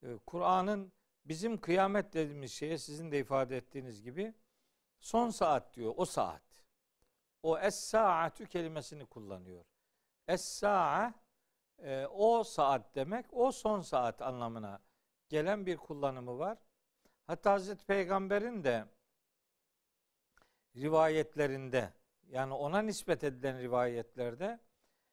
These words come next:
konu başlıkları eşratus sa'a diye ifade edilir. Yani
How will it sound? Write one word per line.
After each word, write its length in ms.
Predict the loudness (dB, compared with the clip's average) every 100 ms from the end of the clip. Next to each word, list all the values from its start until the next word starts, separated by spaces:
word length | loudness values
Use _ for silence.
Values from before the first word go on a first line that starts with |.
| _ _ -4
konu 320 | 0 2 4
başlıkları 760 | 4 2 -8 0 2 4 0 -2 _ _ _ _ _ _ _ _ -2
eşratus 800 | -2 0 2 4 4 2 -6 -8
sa'a 580 | -2 4 6 4 2 -2 -8
diye 380 | -2 0 0 -4 _ _ _ _ _ _ _
ifade 400 | -4 0 2 2
edilir. 340 | -2 -4 -8 0
Yani 420 | 0 0 -4